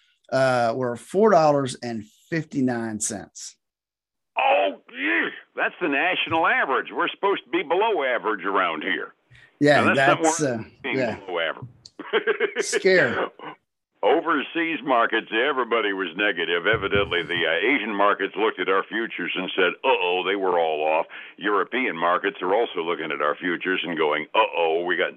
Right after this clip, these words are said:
Speaker 2: red ink all pretty much worldwide this morning." Keeping tabs on one's retirement account is a good idea, but watching it day by day will give you an ulcer. I need a plan to make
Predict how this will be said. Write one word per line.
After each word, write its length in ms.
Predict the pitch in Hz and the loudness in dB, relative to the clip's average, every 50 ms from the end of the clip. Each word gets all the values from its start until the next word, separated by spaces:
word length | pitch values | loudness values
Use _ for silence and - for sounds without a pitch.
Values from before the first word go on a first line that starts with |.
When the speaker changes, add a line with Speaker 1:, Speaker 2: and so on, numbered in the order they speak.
| 65 | -10
Speaker 2:
red 320 | 71 80 92 107 110 104 92 | -6 -2 0 2 2 2 2
ink 180 | 98 104 101 | 0 -2 -2
all 140 | 85 85 85 | -2 -2 -4
pretty 300 | - _ - 131 123 101 | -4 _ -2 -2 -2 0
much 200 | 85 90 85 - | -2 -4 -4 -4
worldwide 680 | 73 78 90 104 110 101 90 76 87 90 90 90 90 80 | -4 0 2 2 2 2 0 0 0 0 0 0 -2 -4
this 200 | 80 80 80 - - | -6 -10 -10 -8 -6
morning." 340 | 85 78 73 71 73 76 - - - - - - - - - | -4 -2 -2 0 -2 -4 -6 -10 -16 -16 -16 -16 -16 -14 -6
Keeping 380 | - 127 143 139 131 127 117 104 | -2 -2 0 0 0 -2 -4 -2
tabs 400 | 95 113 117 123 123 110 95 107 | 0 0 0 2 0 -2 -2 -2
on 140 | 113 107 104 | -2 0 0
one's 260 | 110 120 120 98 90 | 0 0 0 -2 -4
retirement 480 | 98 95 - 110 120 131 131 127 117 | -6 -2 0 2 2 2 0 0 -2
account 320 | 110 101 - 123 127 135 120 | -4 -4 -2 0 0 0 -2
is 140 | 107 82 92 | -4 -4 -4
a 40 | |
good 180 | 85 107 113 104 | -2 0 2 4
idea, 420 | 98 95 95 92 104 110 95 82 | 4 2 2 0 -2 -2 -2 -2
but 140 | 78 80 78 | -2 -2 -2
watching 360 | 85 95 110 113 98 - 104 | 0 0 0 0 0 -2 -4
it 160 | 104 95 87 82 | -4 -4 -2 0
day 180 | 107 107 113 | 0 0 0
by 240 | 98 90 92 95 95 | 0 0 0 0 0
day 200 | 90 101 107 120 | 0 0 0 0
will 140 | 120 95 87 | 0 -2 -4
give 180 | 85 98 101 90 | -4 -4 -2 -2
you 140 | 92 82 78 | -2 -2 -2
an 80 | 78 | 0
ulcer. 420 | 85 92 101 98 - - 92 73 - - - - - - - - | 0 2 2 0 0 -2 -2 -2 -4 -6 -14 -20 -20 -20 -8 -4
I 80 | - 120 | -2 0
need 160 | 147 165 120 | 0 0 0
a 60 | 82 | -2
plan 440 | - - 113 127 135 120 90 71 69 | -4 -2 0 0 0 0 -2 -4 -6
to 60 | 73 | -6
make 220 | 78 90 98 92 | -4 -4 -4 -2